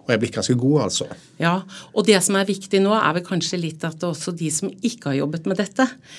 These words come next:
Speaker 1: Mm.
Speaker 2: eh, de trenger ikke å, ikke sant, det er jo ikke alle som har fått, eh, like med seg at, eh,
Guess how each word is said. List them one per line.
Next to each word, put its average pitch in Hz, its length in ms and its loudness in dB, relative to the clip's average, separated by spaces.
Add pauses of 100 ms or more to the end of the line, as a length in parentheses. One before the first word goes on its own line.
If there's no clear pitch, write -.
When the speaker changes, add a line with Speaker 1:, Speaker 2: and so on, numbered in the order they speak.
(140)
Speaker 1:
Mm. 120 180 4
Speaker 2:
eh, 190 400 4
de 180 220 0
trenger 175 380 2
ikke 180 200 -2
å, - 40 4
ikke - 120 -2
sant, 208 140 0
det 202 80 2
er 196 40 4
jo 196 140 -10
ikke - 80 0 (220)
alle 185 440 2
som 165 160 -2
har 180 80 0
fått, 185 400 -4
eh, 190 320 4
like 190 480 -2
med 143 260 0
seg 156 320 0
at, 160 320 -6
eh, 175 120 0